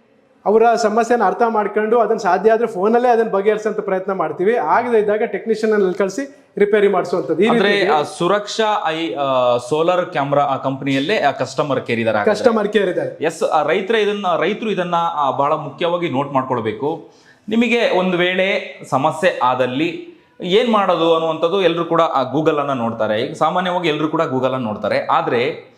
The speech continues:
Speaker 2: ಆ, ಸುರಕ್ಷಾ ಐ ಸೋಲಾರ್ ಕ್ಯಾಮೆರಾ ಕಂಪನಿ ನಿಮಗೋಸ್ಕರ, ಅಂದ್ರೆ ಏನು, ಆ, ಈ ಒಂದು ಸೋಲಾರ್ ಕ್ಯಾಮೆರಾವನ್ನ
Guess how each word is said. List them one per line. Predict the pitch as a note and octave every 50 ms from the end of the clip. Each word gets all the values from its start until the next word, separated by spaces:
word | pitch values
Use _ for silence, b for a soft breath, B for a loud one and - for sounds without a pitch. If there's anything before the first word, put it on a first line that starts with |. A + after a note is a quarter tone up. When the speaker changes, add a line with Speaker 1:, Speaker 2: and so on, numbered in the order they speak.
| b b b b b b b b -
Speaker 2:
ಆ, | D#3+ E3+ E3+ E3 E3+ E3+ E3
ಸುರಕ್ಷಾ | E3+ E3+ - F#3+ G3+ A3+ G#3+ - - - A#3+ A#3 A#3 A3+ F3+ - -
ಐ | D#3 E3 F#3+ E3 A#2+ A2+ -
ಸೋಲಾರ್ | - - - F#3 F#3+ G#3+ A3+ A3 G#3+
ಕ್ಯಾಮೆರಾ | - - E3 E3+ E3+ F3
ಕಂಪನಿ | E3+ - F3 G3 G#3 - A3 E3+ B2+ B2 C#3+ - - - - _ _ -
ನಿಮಗೋಸ್ಕರ, | D3+ F3+ G#3+ C#4 C#4 - - F#3 - - G3+ F#3+ F3+
ಅಂದ್ರೆ | D3+ D3 D#3+ F3+ G3 F#3+
ಏನು, | F3 F3+ F#3+ G3+ G3+ G3 F3+ - - - - - -
ಆ, | D3+ D#3+
ಈ | D#3+ E3
ಒಂದು | E3+ E3+ E3+ F3 F3
ಸೋಲಾರ್ | E3+ - E3 E3 E3+ F3 G3 G3 G3+ G3+ G#3 G3+ - F#3 F#3 -
ಕ್ಯಾಮೆರಾವನ್ನ | E3 D3+ D#3 D#3+ D#3 D3+ D3+ D3+ D3+